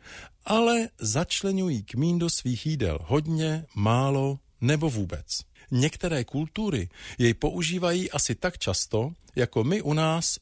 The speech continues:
doma třeba kurkumu. Takže nic moc. V naší republice se kmín vyskytuje téměř na celém území. Máme jej v jídle, nakládáme s ním zelí,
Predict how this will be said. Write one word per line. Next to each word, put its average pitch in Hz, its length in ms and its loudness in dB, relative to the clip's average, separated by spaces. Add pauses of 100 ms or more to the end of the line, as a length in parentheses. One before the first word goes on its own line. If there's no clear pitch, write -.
doma 135 400 0
třeba 127 460 -2
kurkumu. 92 560 -2 (480)
Takže 170 480 0 (180)
nic 123 240 0
moc. - 380 -4 (680)
V - 20 -4
naší 131 240 0
republice 170 500 0
se 123 140 0
kmín 175 300 0
vyskytuje 156 520 0
téměř 147 580 0
na 92 120 -2
celém 123 400 0
území. 98 480 -2 (520)
Máme 151 340 2
jej 90 200 0
v 90 80 -4
jídle, 143 480 0 (140)
nakládáme 151 720 0
s - 120 -2
ním 87 180 -6
zelí, 127 460 0